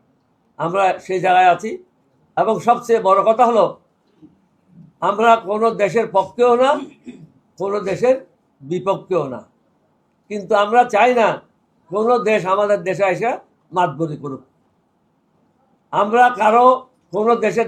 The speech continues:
দালাল হিসেবে কাজ করতে চাই না। আপনাদেরকে আমি একটা জিনিস, আপনাদেরকে একটা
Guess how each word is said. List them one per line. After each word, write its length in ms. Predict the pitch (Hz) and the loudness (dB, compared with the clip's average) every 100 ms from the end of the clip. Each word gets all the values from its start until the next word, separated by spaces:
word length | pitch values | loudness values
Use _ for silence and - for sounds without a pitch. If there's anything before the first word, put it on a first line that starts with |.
| 175 | 2
দালাল 260 | 202 233 254 | 4 4 4
হিসেবে 280 | 247 254 190 135 _ _ _ _ _ _ _ _ 214 | 4 2 2 -2 _ _ _ _ _ _ _ _ -2
কাজ 140 | 202 - | -2 -2
করতে 220 | 196 190 175 | -8 -8 -6
চাই 160 | 165 147 131 | -4 -6 -8
না। 60 | - - - _ _ - - - - - | -16 -20 -20 _ _ -20 -20 -20 -6 -4
আপনাদেরকে 460 | 170 208 214 233 226 | -2 -2 0 2 2
আমি 100 | 220 220 | 2 0
একটা 140 | 208 208 | 2 0
জিনিস, 240 | 226 220 - - 339 415 427 - - - - - - - - - - - 180 | 2 0 0 0 2 2 2 -2 -6 -6 -4 -4 -4 -4 -4 -6 -8 -2 0
আপনাদেরকে 420 | 180 220 226 233 220 | 2 2 2 2 0
একটা 140 | - | 0